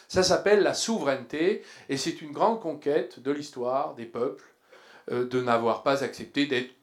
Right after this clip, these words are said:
colonisé. Donc on va inventer la nouvelle décolonisation après, euh, le mouvement de décolonisation dans les années, euh,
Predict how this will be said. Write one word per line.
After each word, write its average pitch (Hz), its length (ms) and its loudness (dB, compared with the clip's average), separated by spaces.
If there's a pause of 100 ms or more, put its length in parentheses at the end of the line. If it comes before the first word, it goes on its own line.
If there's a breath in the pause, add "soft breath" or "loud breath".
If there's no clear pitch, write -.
(100)
colonisé. 139 680 2
Donc 113 200 -10
on 120 80 -8
va 135 200 6
inventer 123 360 0
la 135 100 2
nouvelle 143 300 2
décolonisation 151 1200 -2
après, 135 480 -2 (440 loud breath)
euh, 117 460 -4
le 127 100 -10
mouvement 165 500 6
de 139 40 2
décolonisation 135 1000 0
dans 117 140 -8
les 123 220 -12
années, 123 560 -12
euh, 117 80 -14